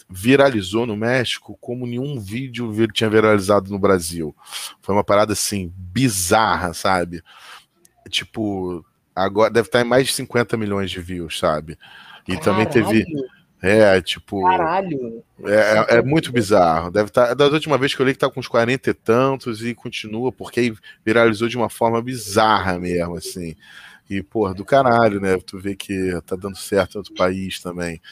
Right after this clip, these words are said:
Speaker 1: Fez o canal bombar, porque quando o canal começou, a galera não, não sabia que ia ser foda ainda, né? Como qualquer canal de YouTube começa. E esse vídeo levantou o canal bem, assim.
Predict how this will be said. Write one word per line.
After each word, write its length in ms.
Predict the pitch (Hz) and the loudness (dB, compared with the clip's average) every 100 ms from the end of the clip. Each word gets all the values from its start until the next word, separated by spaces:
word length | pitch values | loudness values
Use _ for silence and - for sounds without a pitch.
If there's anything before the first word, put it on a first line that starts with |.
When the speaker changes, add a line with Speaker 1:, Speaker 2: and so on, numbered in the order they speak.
| - - - | -20 -20 -18
Speaker 1:
Fez 260 | - 117 107 | -2 -2 0
o 40 | |
canal 260 | - 113 117 | 0 2 2
bombar, 400 | 127 139 123 98 | 0 2 4 2
porque 140 | - 107 | 0 -8
quando 160 | 127 | -6
o 40 | 127 | 0
canal 240 | 127 120 | 2 2
começou, 640 | 120 110 - - 175 113 - _ _ _ _ | 0 -4 -4 2 4 4 0 _ _ _ _
a 80 | - | -4
galera 440 | 95 104 101 107 107 | 0 4 4 4 0
não, 480 | 104 104 95 90 - | -2 -8 -8 -12 -14
não 140 | 92 | -14
sabia 500 | 92 98 87 92 107 - | -6 -2 -2 -2 -6 -2
que 100 | 104 | -4
ia 60 | |
ser 160 | - - | -4 -12
foda 420 | - 92 98 107 | -2 2 2 2
ainda, 280 | 95 127 135 | -2 0 0
né? 160 | 92 78 | -2 -6
Como 240 | - 90 | -12 -4
qualquer 320 | 92 87 92 | -4 0 -2
canal 280 | - 92 92 | -2 0 0
de 80 | 95 | -4
YouTube 340 | 90 - 101 98 | -14 -10 -10 -8
começa. 460 | 107 98 104 - - - - | -8 -4 -6 -6 -14 -20 -4
E 60 | 104 | 0
esse 220 | 107 - | 0 -2
vídeo 400 | 107 113 120 127 - _ _ _ _ _ - | -4 -4 -4 -8 -8 _ _ _ _ _ -2
levantou 440 | 98 110 107 107 | 2 2 0 -2
o 40 | |
canal 300 | - 104 101 | 0 2 2
bem, 260 | 104 95 90 | 2 0 0
assim. 320 | 80 - 76 | -4 -10 -12